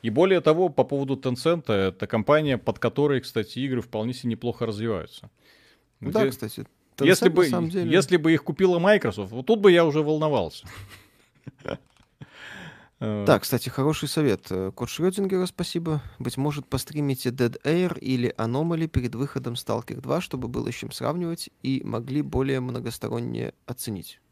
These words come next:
Speaker 1: Dead Air?
Speaker 2: Д Д Р — это известный мод к Сталкеру достаточно.
Speaker 1: А, это смод? То есть
Speaker 2: Как
Speaker 1: смо-,
Speaker 2: и Аномалия.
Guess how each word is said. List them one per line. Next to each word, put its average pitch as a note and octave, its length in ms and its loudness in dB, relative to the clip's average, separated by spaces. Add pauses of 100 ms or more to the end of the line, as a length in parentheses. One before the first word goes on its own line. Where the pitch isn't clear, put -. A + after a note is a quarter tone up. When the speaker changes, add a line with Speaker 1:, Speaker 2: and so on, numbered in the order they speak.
(540)
Speaker 1:
Dead F2+ 480 -10
Air? A2 440 -6 (520)
Speaker 2:
Д C3 200 0
Д C#3 100 4
Р — F#3 260 4
это B2+ 240 -4
известный A#2+ 400 -2
мод C#3+ 220 -2
к - 60 -14
Сталкеру F3 460 -4
достаточно. D3 680 4
Speaker 1:
А, F#2 80 0
это F#2 240 -8
смод? D3 400 -10 (640)
То F2+ 100 -8
есть F2 160 -8
Speaker 2:
Как C3 140 2
Speaker 1:
смо-, C3+ 80 -2
Speaker 2:
и B2 40 2
Аномалия. A#2 520 -2